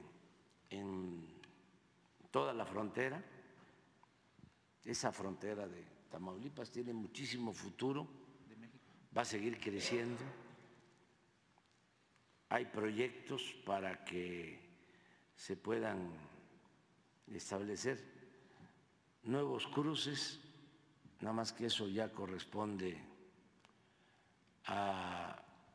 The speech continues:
Speaker 1: quien me va a sustituir y también al nuevo presidente de Estados Unidos, porque es una autorización la creación de un puente, de una aduana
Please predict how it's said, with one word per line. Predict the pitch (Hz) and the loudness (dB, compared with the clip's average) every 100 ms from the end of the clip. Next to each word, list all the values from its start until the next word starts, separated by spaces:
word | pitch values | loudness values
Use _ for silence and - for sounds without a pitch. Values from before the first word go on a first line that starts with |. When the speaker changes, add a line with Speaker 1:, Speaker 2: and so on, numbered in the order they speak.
| - | 0
Speaker 1:
quien | 113 110 | 2 4
me | 107 | 6
va | 123 | 4
a | |
sustituir | 123 135 - 120 123 131 156 160 - | 4 0 0 2 4 4 4 0 0
y | 143 | 2
también | 120 123 123 139 147 - - - - - - - - - - | 4 4 4 4 2 -2 -8 -12 -14 -18 -20 -20 -20 -20 -8
al | 107 107 | -2 2
nuevo | 117 123 110 | 4 4 2
presidente | 110 95 107 117 117 113 110 | 0 0 4 4 2 2 0
de | 95 | 0
Estados | - 110 107 | -2 0 2
Unidos, | 123 160 165 - - - - - - - - - - | 4 4 2 -2 -8 -12 -14 -18 -20 -20 -20 -20 -6
porque | 101 - 104 101 95 92 - - - | -6 0 2 2 2 -2 -8 -16 -8
es | 113 113 | 0 2
una | 120 110 | 4 2
autorización | 98 104 101 - 101 - 110 95 - - - - - - - | 2 0 0 0 2 2 2 -2 -8 -18 -20 -20 -20 -20 -8
la | 98 87 | -8 -2
creación | 101 98 - 110 107 | 0 2 2 2 2
de | 113 | 2
un | 101 | 2
puente, | 110 117 113 110 | 2 2 2 -2
de | 107 | 0
una | 110 | 0
aduana | 107 104 110 107 110 | 0 2 4 4 -2